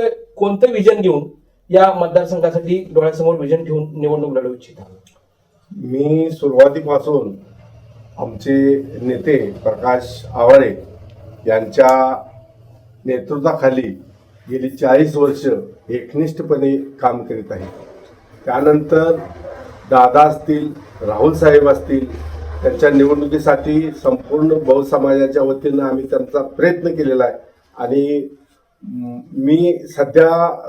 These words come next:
Speaker 2: रुई जिल्हा परिषदेच्या माध्यमातून निवडणुकीसाठी इच्छुक आहे. त्यासाठी मी माणगाव या ऐतिहासिक भूमीमधून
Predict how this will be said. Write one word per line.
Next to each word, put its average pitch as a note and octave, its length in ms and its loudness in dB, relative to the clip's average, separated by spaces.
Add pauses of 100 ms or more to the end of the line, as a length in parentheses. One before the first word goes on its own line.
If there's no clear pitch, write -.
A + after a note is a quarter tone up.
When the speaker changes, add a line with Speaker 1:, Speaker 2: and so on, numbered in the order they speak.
(120)
Speaker 2:
रुई E3+ 440 -2 (400)
जिल्हा B2+ 240 0
परिषदेच्या C#3 560 -4
माध्यमातून C3+ 760 0 (500)
निवडणुकीसाठी C3+ 800 -2 (800)
इच्छुक F#3 360 0
आहे. B2 220 2 (520)
त्यासाठी D3 880 0 (320)
मी D#3 640 2 (640)
माणगाव C3 460 6
या D#3 200 6
ऐतिहासिक D3 560 0
भूमीमधून C3 720 2